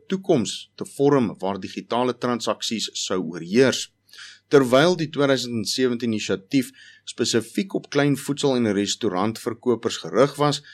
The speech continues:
het die breër implikasies daarvan die bedryf se afwagting van die wêreld beklemtoon waar die fisiese ruil van geld al hoe meer uitgedien sou word. In die jare na hierdie inisiatief het die debat oor die meriete en nadele van 'n kontantlose samelewing voortgeduur.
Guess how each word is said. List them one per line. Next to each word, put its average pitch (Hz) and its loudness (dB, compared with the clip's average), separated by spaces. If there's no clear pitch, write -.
het 107 0
die 107 -2
breër 120 4
implikasies 127 0
daarvan 101 -2
die 101 -4
bedryf 95 -2
se - -6
afwagting 110 -4
van 127 -4
die 131 -2
wêreld 120 -2
beklemtoon 160 -2
waar 104 -4
die 117 -6
fisiese 160 0
ruil 104 2
van 101 -8
geld 104 -4
al 156 4
hoe 170 2
meer 98 -2
uitgedien 107 -4
sou 95 -2
word. 80 -10
In 147 4
die 156 0
jare 135 6
na 107 2
hierdie 117 0
inisiatief 117 -2
het 104 -2
die 95 -8
debat 95 -2
oor 113 0
die 104 -4
meriete 98 -4
en 151 0
nadele 123 2
van 127 -2
'n 123 -6
kontantlose 113 -4
samelewing 95 -4
voortgeduur. 135 -4